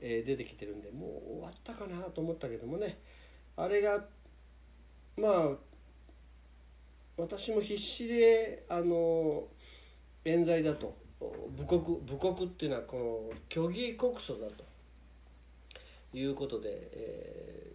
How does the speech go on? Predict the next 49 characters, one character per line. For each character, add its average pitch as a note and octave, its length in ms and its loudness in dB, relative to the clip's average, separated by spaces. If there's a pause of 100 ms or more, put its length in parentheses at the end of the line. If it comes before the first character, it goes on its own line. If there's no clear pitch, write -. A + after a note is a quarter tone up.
(140)
ー、 - 40 -12
一 C3+ 60 -8
生 F#3 220 -2
懸 G3 180 -2
命 E3 240 2
立 C3 180 -6
証 D3+ 280 -2
し - 100 -10
て C#3+ 220 -2
出 C#3+ 100 -4
て C#3 140 -4
き - 40 -16
た A2+ 100 -8
ん G#2+ 40 -8
だ G#2+ 80 -10
け G#2 80 -10
ど、 G#2 100 -12 (440)
あ C3 120 -4
れ A3+ 120 4
普 E3+ 160 -4
通 C#4 320 -2
の D4+ 160 2
人 D4+ 180 -2
な E3+ 140 4
ら A2+ 100 0
も A2 140 -8
う G#2+ 40 -10
絶 A#2+ 300 -6 (380)
対 G#3 200 2
や F#3+ 100 2
ら F#3 60 4
れ F3+ 80 2
て F3 80 -2
ま D#3+ 140 -4
す - 60 -12
よ。 - 100 -16 (1040)
え A2 200 -8
え、 - 80 -20
私、 G#3 360 0
あ G#3 60 4
の、 G3 140 2
普 F3 160 -4
通 A#3 240 -4
じ G#3+ 100 4
ゃ G#3 40 6
な G#3 120 4
い D3+ 60 0
ん A2 100 -4
で、 G#2 300 -8